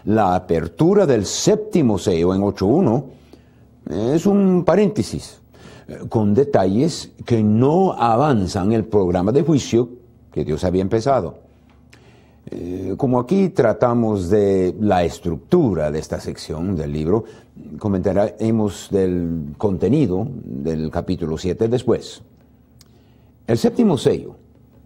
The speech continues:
que se abre en Apocalipsis ocho uno, consta de las siete trompetas, juicios con los cuales principian la segunda parte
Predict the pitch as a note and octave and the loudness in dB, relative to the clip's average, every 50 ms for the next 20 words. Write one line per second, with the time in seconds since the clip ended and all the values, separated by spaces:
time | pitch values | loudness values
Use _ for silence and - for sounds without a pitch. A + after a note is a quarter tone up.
0 | - - - - D2+ D#2 - - F#2 G#2 A2 A#2 A#2 A2+ A2 G2 F2+ - F2+ - | -20 -16 -12 -10 -10 -8 -4 0 0 2 2 2 2 2 2 0 -2 -4 -4 -4
1 | F2+ F2+ F2+ - F2+ E2+ F#2 F#2+ - - G2 E2+ - F#2+ F#2 F2+ - F2+ F2+ A2 | -4 -2 -2 0 0 0 0 -2 -2 -4 -6 -4 -2 -2 -2 -2 -2 -2 0 0
2 | A#2+ G#2 G2+ G#2+ G#2+ - - D3+ E3 C3 A2 F2+ - - - - F2 F2 G#2 A2 | 2 0 0 -2 -4 -4 -2 -2 0 0 0 -2 -6 -12 -10 -6 -4 -4 -4 -4
3 | - - - - - - - - _ _ - - - D2 G2 G2 A2 A2 A2 G#2+ | -6 -12 -20 -20 -20 -20 -20 -20 _ _ -20 -14 -8 -4 -2 2 2 4 4 4
4 | G2+ F#2+ F2 - - - - - - - - B2+ C3+ C#3+ C#3 - - D#3 D#3+ D3+ | 4 2 0 -2 -8 -12 -12 -10 -6 0 2 4 4 2 2 0 -2 -2 -2 -2
5 | - - - C#3 C#3 C#3+ C3+ C3 C#3 A2+ - - - - - - - - - - | -6 -6 -2 -2 0 0 0 0 0 0 0 -2 -10 -14 -16 -18 -20 -20 -20 -20
6 | - _ - - - - G3 F#3 - - - - C#2+ C2 A1 - - - - - | -20 _ -20 -4 0 2 2 2 0 -2 -6 -10 -10 -12 -12 -14 -16 -20 -20 -20
7 | - - - - D2+ F2 G2+ A2+ B2 C3 C#3+ C#3+ C3+ - B2 B2+ F#2+ G2 G2 - | -20 -20 -14 -8 -6 -2 -2 0 0 0 0 0 0 0 2 2 2 2 0 -2
8 | - - - - - - - - G#2+ G#2 G#2 G#2 G2+ G2+ G2 - - - F#3 G3 | -6 -14 -20 -20 -20 -20 -4 -2 0 2 2 2 0 0 -2 -2 0 0 0 0
9 | G3+ - - - - D#3 D#3 D3+ D3 C3+ A#2+ A2+ G#2+ - - G2+ F#2 G2 A2+ A2+ | 0 -4 -4 -2 0 0 2 2 2 2 2 2 0 0 -2 -2 0 0 0 0
10 | A2+ A2 G#2+ G#2 - F#2+ E2+ - - - - - D#2+ E2 D#2+ E2+ E2+ | 2 2 0 0 0 0 -2 -2 -6 -10 -8 -4 -2 -2 0 -2 -2